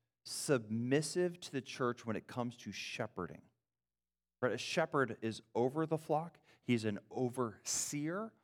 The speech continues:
And so the Apostle Paul is really careful in his language here. Notice you don't see the word "thank you." It's not that he's not unthankful. In fact, he says, "I rejoiced greatly that you gave me this gift." But his point is very careful to the church.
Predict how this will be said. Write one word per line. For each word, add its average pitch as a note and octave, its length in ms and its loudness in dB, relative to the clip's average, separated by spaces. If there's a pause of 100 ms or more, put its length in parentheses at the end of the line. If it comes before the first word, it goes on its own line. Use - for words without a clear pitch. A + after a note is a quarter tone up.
(400)
And - 140 4
so E3 80 2
the D#3 80 8
Apostle F#3 400 6
Paul F3 240 8
is B2+ 100 -2
really D3 260 2
careful D#3 440 2
in D#3+ 40 2
his B2 140 0
language C#3+ 320 2
here. F#3 220 0 (280)
Notice E3 380 8
you E3 60 -2
don't E3+ 200 2
see E3+ 140 0
the E3 100 2
word D3 220 0 (100)
"thank A#2+ 240 0
you." E3+ 140 -4 (2250)
It's A#2+ 100 -2
not F#3+ 140 8
that A#3+ 80 4
he's D#3+ 120 6
not C#3+ 460 6 (1160)
unthankful. F3 580 6 (320)
In A2+ 100 2
fact, - 380 6
he C3 180 6
says, D3 220 8
"I C3+ 80 12
rejoiced C3+ 580 4
greatly D#3 360 6
that F#3 160 4
you C3+ 60 -6
gave B2+ 220 4
me G3 60 -4
this C3+ 220 2
gift." A#2 440 -2 (400)
But F3+ 120 10
his E3+ 140 8
point A#3+ 240 6
is E3 60 2
very E3 220 6
careful F3+ 440 2
to D#3 120 0
the B2+ 100 -2
church. - 520 -2